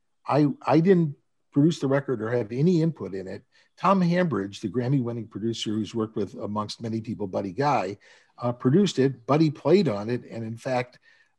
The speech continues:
it's a little unclear to me what happened, but apparently behind the scenes, I think Buddy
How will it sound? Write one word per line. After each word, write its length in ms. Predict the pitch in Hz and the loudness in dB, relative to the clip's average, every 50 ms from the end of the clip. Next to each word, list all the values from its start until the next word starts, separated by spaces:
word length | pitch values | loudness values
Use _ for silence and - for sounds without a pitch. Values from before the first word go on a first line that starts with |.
| _ _ _ _ _ _ _ | _ _ _ _ _ _ _
it's 440 | - 135 - 151 156 165 170 143 - | -10 -8 -4 0 2 2 2 2 0
a 60 | 190 | -2
little 400 | 190 196 226 262 240 214 185 - | 0 0 2 2 4 4 2 2
unclear 340 | 175 170 151 - 170 165 165 | 0 -2 -2 -2 0 0 2
to 80 | 151 143 | 2 4
me 160 | 139 127 120 | 4 2 2
what 200 | 120 127 123 - | 2 0 -2 -2
happened, 440 | - 135 131 127 - 107 104 101 101 | -2 -4 -6 -6 -6 -8 -8 -8 -8
but 160 | 110 - 135 | -6 -6 -6
apparently 380 | 135 - - 190 185 160 151 | -6 -4 -2 -2 0 0 0
behind 340 | 139 135 127 117 139 143 127 | 0 0 -2 -2 -2 -4 -2
the 80 | 131 127 | -4 -4
scenes, 260 | - - 135 127 123 | -4 -4 -4 -4 -4
I 80 | 120 113 | -6 -6
think 320 | - 156 135 98 95 - | -4 -6 -6 -6 -8 -6
Buddy 460 | - 127 143 139 135 127 127 127 123 | -2 0 2 4 4 4 4 2 2